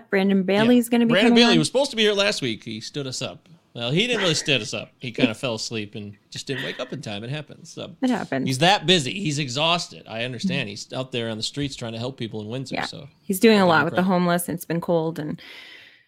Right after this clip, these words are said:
Speaker 1: so, yeah, so we'll have him next week. And then we've got Danielle coming back. And so
Speaker 2: And then
Speaker 1: it
Speaker 2: Matt will be back. And then, uh, probably s-, we'll see Mister, uh,
Speaker 1: Mister Wolf.
Speaker 2: Anti-Sugar himself, Dave Wolf. I'm sure will be back on soon.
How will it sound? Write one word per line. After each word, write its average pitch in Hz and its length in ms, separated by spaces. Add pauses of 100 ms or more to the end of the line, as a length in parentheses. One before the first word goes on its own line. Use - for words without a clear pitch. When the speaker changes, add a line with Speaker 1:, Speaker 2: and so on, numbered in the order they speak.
(140)
Speaker 1:
so, - 120
yeah, 247 140
so 220 100
we'll 214 120
have 214 160
him 240 180
next 240 240
week. 294 260
And 233 140
then 208 260
we've 202 180
got 190 300
Danielle 202 480
coming 254 320
back. 269 480
And 180 380 (1200)
so 180 240
Speaker 2:
And 120 180
then 117 140
Speaker 1:
it 113 60
Speaker 2:
Matt 120 160
will 151 60
be 165 100
back. 233 260
And 123 120
then, 120 280
uh, 117 320
probably 123 340
s-, - 220
we'll 127 80
see 147 280
Mister, 151 520
uh, 147 220 (560)
Speaker 1:
Mister 240 180
Wolf. 285 180
Speaker 2:
Anti-Sugar 165 340
himself, 190 440
Dave 127 220
Wolf. 170 180
I'm 117 80
sure 120 140
will 113 40
be 117 60
back 113 260
on - 140
soon. 143 240